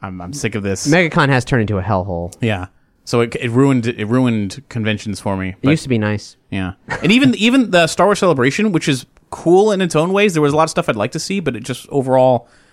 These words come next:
Speaker 1: too many people. It's too big and too much about, "This t-shirt you could only get here. It,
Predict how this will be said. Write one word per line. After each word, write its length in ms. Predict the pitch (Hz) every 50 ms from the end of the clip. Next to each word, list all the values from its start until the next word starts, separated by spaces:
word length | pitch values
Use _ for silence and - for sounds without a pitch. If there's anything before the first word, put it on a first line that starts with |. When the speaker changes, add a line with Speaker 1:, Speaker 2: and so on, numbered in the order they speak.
| _ _ _ _ _ _ _ _ _ _
Speaker 1:
too 120 | - 170
many 160 | 180 185 175
people. 320 | 143 147 139 - 113 87 92
It's 80 | 98
too 140 | - - 175
big 500 | 156 156 143 139 139 135 131 123 135 123 -
and 520 | - 117 110 110 107 107 104 104 101 -
too 120 | - - 139
much 220 | 139 135 127 -
about, 300 | 131 127 117 113 101 - _ _ _ _ _ _ _
"This 160 | - 233 -
t-shirt 420 | - - 262 269 214 - 196 160 -
you 120 | 156 165
could 140 | - 180 202
only 340 | 202 240 240 240 240 240 220
get 240 | 185 233 220 208
here. 440 | 175 - 214 214 208 190 175 151 - - - - - _
It, 200 | - 220 208 -